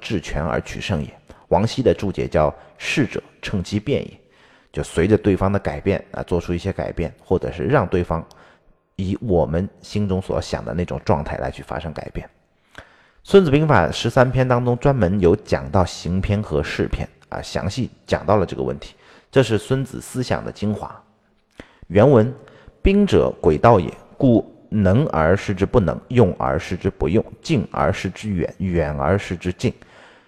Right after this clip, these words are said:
利而诱之，乱而取之，时而备之，强而避之，怒而挠之，啊，卑而骄之，抑而劳之，轻而离之，攻其不备，出其不意，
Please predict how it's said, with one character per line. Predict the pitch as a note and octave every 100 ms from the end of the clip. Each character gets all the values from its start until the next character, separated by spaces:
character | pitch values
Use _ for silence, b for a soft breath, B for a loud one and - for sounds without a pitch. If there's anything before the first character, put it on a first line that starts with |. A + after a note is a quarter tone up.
| b _
利 | - F3+ D3
而 | - F2+ D3
诱 | E3+ G#2+
之， | - F#2+ -
乱 | A2+ C3
而 | E2+ D#2
取 | F#2+ - -
之， | G1+ F#2 F#2+
时 | - - A#2
而 | A#2+
备 | B2 C3+ F#2
之， | D#2 F#2 F2+
强 | - - F2
而 | E2 F2+
避 | - A#2+ E2+
之， | - - -
怒 | C#3 C#3+ G2+
而 | - D2 E2+
挠 | G2 F2 F#2 A#2+
之， | G2 G2 -
啊， | D#2 -
卑 | - A#2 G2
而 | E2+
骄 | G2 G2+ G2
之， | F#2 F2 -
抑 | A#2+
而 | F#2+ E2
劳 | F2+ D2 E2+
之， | A2 G2+ - b b b b
轻 | - D3 C3+
而 | G2 F#2
离 | F2 E2
之， | F#2+ G2+ - _ _ -
攻 | B2 B2
其 | A2
不 | G2
备， | G2+ A2+ -
出 | - F#2+
其 | -
不 | E2+
意， | F#2+ A2